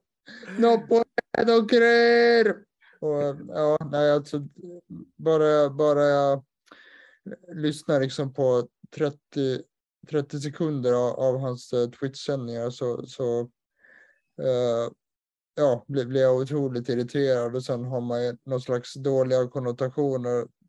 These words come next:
både till honom och till Barcelona nu efter allt som har hänt, eh, den här sommaren. Så att, eh, nej, jag, jag stör mig något så otroligt på,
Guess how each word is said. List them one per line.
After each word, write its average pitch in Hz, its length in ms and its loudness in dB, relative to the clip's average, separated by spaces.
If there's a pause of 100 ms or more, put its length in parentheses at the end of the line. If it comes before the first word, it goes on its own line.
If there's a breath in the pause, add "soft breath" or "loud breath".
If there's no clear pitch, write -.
(120)
både 131 220 0
till 131 140 -4
honom 127 480 -4
och 117 180 -8
till 117 420 -6
Barcelona 127 800 -4
nu - 220 -10
efter 127 220 -6
allt 120 180 -2
som 123 160 -10
har 117 60 -4
hänt, 123 520 -8 (760 loud breath)
eh, 120 300 0
den 123 140 -2
här 127 180 -2
sommaren. 131 540 -6
Så 131 180 -4
att, 123 160 -8
eh, 135 140 -4
nej, 135 260 0
jag, 127 280 2
jag 120 300 0 (120)
stör 131 440 2
mig 120 180 -6
något 127 220 -8
så 120 180 -6
otroligt 123 540 -6
på, 131 340 -10